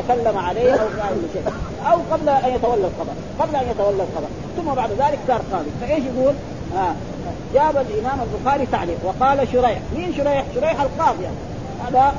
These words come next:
قاضي عظيم جدا، يعني من عهد علي بن أبي طالب أربعين سنة هو قاضي، وكان من أعقل ال-، القضاة وأعلمهم وأفهم الناس بالعفاريت والشياطين، كلهم يعرفون. ها؟ يعني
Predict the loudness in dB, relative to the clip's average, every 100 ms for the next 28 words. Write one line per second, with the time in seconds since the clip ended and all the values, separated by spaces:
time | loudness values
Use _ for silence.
0 | 2 4 4 2 0 0 0 -2 -2 -6
1 | -2 0 0 -2 -6 -4 -2 -2 -4 -2
2 | 0 2 0 0 0 0 0 0 0 2
3 | 2 2 -2 -6 -8 -6 0 0 0 0
4 | 0 2 4 4 2 0 -2 -6 -6 -8
5 | -8 -8 -8 -10 -8 -4 -2 2 4 4
6 | 2 0 0 0 0 0 0 0 -4 -6
7 | -8 -8 -8 -8 -6 -2 -2 -2 2 4
8 | 4 2 -2 -2 -2 -2 -2 -2 -2 -2
9 | 0 -2 -2 0 0 2 2 0 0 -2
10 | 0 -2 -2 -2 0 0 0 -4 -2 -2
11 | -2 -4 -6 -8 -8 -8 -8 -6 -6 -6
12 | -8 -4 -2 0